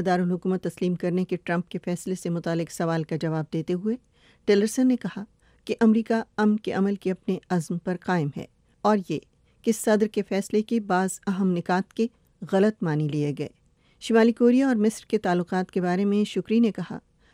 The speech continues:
کہ امریکہ کے بہت سے اتحادیوں کے شمالی کوریا کے ساتھ تعلقات ہیں،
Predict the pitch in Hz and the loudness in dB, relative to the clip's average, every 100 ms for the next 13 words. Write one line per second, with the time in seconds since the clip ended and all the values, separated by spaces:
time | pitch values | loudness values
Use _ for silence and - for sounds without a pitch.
0 | _ 202 - 214 214 233 226 196 180 185 | _ -6 2 2 4 0 0 -2 -2 -2
1 | 202 208 180 - 175 165 156 208 190 180 | -2 -2 -2 -2 -2 -2 2 2 0 -4
2 | - _ _ - 214 208 214 208 202 220 | -8 _ _ -2 2 4 4 4 4 4
3 | 226 190 - 170 - 165 156 147 175 180 | 2 -2 -2 -4 -4 -4 -4 -4 -4 -2
4 | 220 | -2